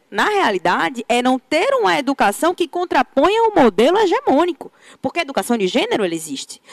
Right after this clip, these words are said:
Quando na escola manda menina ir de rosa, menina ir de azul, há uma educação de gênero ali. Quando fala que o menino, ele tem que ter brincadeiras que ativem o raciocínio lógico, e a menina, ela brinque de boneca e de casinha, há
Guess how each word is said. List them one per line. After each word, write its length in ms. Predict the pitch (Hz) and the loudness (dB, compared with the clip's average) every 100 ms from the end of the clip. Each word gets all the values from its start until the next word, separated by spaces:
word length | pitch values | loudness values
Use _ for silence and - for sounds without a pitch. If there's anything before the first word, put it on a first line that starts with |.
| - | -6
Quando 240 | - 359 440 | 0 0 2
na 100 | 403 | -2
escola 380 | 339 277 214 190 | 0 2 2 2
manda 300 | 220 196 190 | 0 0 0
menina 360 | 208 233 330 | 0 -2 0
ir 80 | 370 | 0
de 120 | 294 | 2
rosa, 340 | 285 202 170 185 | 6 6 6 2
menina 300 | 202 190 180 | -4 -8 -6
ir 40 | |
de 100 | 165 | -6
azul, 380 | 156 165 302 349 _ _ _ - | -6 -4 -4 -6 _ _ _ 0
há 240 | 330 571 | 2 2
uma 120 | 539 | 0
educação 380 | 220 214 185 190 | 0 -2 -4 -4
de 140 | 180 | -4
gênero 340 | 175 175 165 165 | -2 -2 -2 -2
ali. 280 | 156 151 - - - | -2 -6 -16 -18 -2
Quando 200 | 262 254 | 0 0
fala 300 | - 330 453 | 0 0 0
que 100 | - | -2
o 60 | 392 | -4
menino, 260 | 339 240 | -4 -4
ele 140 | 220 220 | -4 -4
tem 180 | 269 | -6
que 140 | 285 - | -6 -4
ter 180 | 277 214 | -2 0
brincadeiras 600 | 214 233 254 254 269 - | -2 -2 0 2 0 0
que 100 | 277 | 0
ativem 480 | 262 - 381 440 | 0 0 0 2
o 60 | 403 | 2
raciocínio 560 | 381 349 359 311 311 285 | 2 2 -2 -2 -2 2
lógico, 420 | 190 175 - - - - | 2 2 -8 -20 -20 -6
e 80 | 277 | 0
a 100 | 311 | 2
menina, 520 | 330 311 247 208 180 - | 2 0 0 0 -2 2
ela 300 | 240 202 185 | 4 4 2
brinque 340 | 185 320 - | 0 -4 -2
de 80 | 294 | 2
boneca 440 | 277 254 196 214 | 4 4 2 0
e 40 | 185 | -4
de 80 | |
casinha, 540 | 190 165 170 262 403 - _ | 0 0 0 -2 -2 -4 _
há 140 | 254 | 2